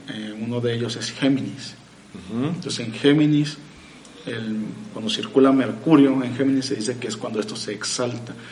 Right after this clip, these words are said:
Speaker 1: Las comunicaciones, la difusión, los medios, el conocimiento.
Speaker 2: Bueno, entonces, en ese sentido, digamos que, eh, por lo que yo estoy comprendiendo,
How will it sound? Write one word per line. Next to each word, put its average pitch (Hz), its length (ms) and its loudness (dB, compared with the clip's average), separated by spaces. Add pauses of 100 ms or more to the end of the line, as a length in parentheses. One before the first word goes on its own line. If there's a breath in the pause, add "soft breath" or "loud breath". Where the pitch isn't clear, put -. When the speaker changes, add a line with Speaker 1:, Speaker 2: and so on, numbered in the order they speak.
(200 loud breath)
Speaker 1:
Las 135 140 2
comunicaciones, 123 1200 2
la 113 100 -6
difusión, 117 840 -6
los 110 240 -4
medios, 123 720 0 (840 loud breath)
el 123 120 -2
conocimiento. 131 960 4 (880 loud breath)
Speaker 2:
Bueno, 135 320 0
entonces, 156 480 4
en 147 100 2
ese 170 200 2
sentido, 160 500 4
digamos 143 480 4
que, 120 580 0 (600 loud breath)
eh, 101 680 -4 (1300 loud breath)
por 120 140 2
lo 120 120 0
que 120 120 -4
yo 139 120 6
estoy 147 240 4
comprendiendo, 156 840 4